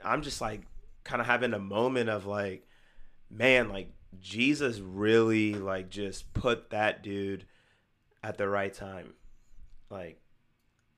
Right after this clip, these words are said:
I mean, he really, the, the genuine, like, I remember even after that night, bro, I tried to look for him the other day. Me and Tyler went to go look for him the other day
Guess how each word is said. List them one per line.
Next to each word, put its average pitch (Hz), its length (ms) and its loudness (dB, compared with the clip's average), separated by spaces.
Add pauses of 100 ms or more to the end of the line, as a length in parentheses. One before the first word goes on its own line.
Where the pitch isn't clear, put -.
(360)
I 110 80 -10
mean, 98 260 -8
he 120 600 0
really, 107 1080 -2 (680)
the, 107 280 -2
the 107 140 -4
genuine, 117 1120 -2
like, 98 380 -6
I 113 120 6
remember 143 360 4
even 120 240 0
after 120 380 4
that 107 240 4
night, 110 300 4
bro, 110 180 2
I 107 100 2
tried 113 220 -2
to 110 80 -4
look 107 220 -2
for 113 120 -6
him 107 160 -4
the 101 120 -4
other 101 200 -2
day. 101 340 0
Me 107 220 -4
and 104 100 -4
Tyler 101 320 0
went 98 140 -6
to 110 60 -12
go 101 120 -4
look 98 200 -8
for 107 100 -16
him 95 140 -14
the 95 100 -12
other 95 160 -10
day 101 300 -4